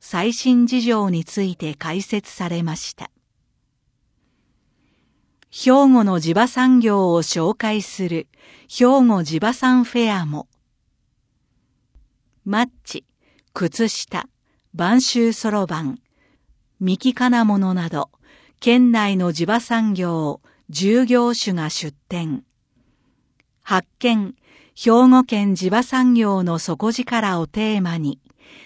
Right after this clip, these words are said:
産地の技術力や新しくてユニークな取り組みを紹介しました。震災三十年事業、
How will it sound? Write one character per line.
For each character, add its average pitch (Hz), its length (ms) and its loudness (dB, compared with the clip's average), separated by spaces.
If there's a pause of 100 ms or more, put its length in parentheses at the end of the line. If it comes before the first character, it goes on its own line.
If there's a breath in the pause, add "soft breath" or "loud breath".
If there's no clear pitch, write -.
(100)
産 233 340 2
地 233 160 -2
の 190 140 0
技 175 160 -4
術 220 300 -4
力 196 320 -4
や 156 260 -6 (320 soft breath)
新 233 460 0
し - 160 -10
く 202 100 -10
て 185 160 -2
ユ 170 160 0
ニ 233 260 4
ー - 80 -8
ク 233 80 -2
な 180 160 0
取 170 220 -4
り 202 60 -6
組 220 300 0
み 208 80 0
を 202 80 -2
紹 175 360 -4
介 196 240 -4
し - 220 -8
ま 160 120 -6
し - 200 -14
た。 143 160 -14 (1900)
震 240 380 2
災 233 320 0
三 226 340 2
十 254 320 2
年 240 300 4
事 233 200 2
業、 170 560 -2